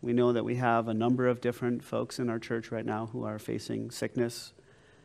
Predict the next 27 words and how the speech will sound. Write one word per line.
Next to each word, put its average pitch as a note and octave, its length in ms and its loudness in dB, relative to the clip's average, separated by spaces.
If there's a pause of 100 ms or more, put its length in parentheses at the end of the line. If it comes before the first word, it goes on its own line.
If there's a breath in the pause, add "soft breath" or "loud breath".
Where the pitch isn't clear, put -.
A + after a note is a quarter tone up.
(160 soft breath)
We A#2+ 80 0
pray D3+ 200 6
for D3 140 4
them, C#3+ 360 8 (300)
and B2 80 -2
we B2 80 2
lift C3 220 2
them C3 140 2
up B2 180 4
to - 120 -4
you. B2+ 280 -2 (680 soft breath)
We B2+ 80 -2
pray C#3+ 280 4
for B2+ 300 0
relief B2+ 480 6
upon C#3+ 360 4
them C#3+ 200 4
and G2+ 140 -2
quick B2+ 320 -2 (100)
healing. A#2+ 540 -2 (640 soft breath)
We C3 60 -8
pray C3+ 160 2
for C3 160 0
those C3 220 2
who B2+ 100 -2
are G#2+ 100 0
hurting. D3 640 4